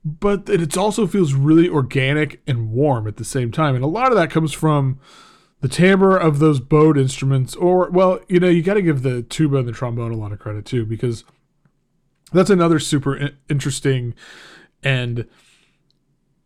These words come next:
very inviting aural space of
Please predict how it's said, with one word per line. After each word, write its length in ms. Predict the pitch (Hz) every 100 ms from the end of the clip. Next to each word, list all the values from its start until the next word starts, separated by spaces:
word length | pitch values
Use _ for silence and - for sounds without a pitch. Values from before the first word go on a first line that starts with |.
| _ _ _ _
very 460 | 208 143 151 147 143
inviting 960 | 143 120 120 135 139 139 127 123 117 _ _ _ _ _ _ _ _
aural 360 | - 135 135 123
space 540 | - - 135 127 110 -
of 520 | 147 127 123 113 110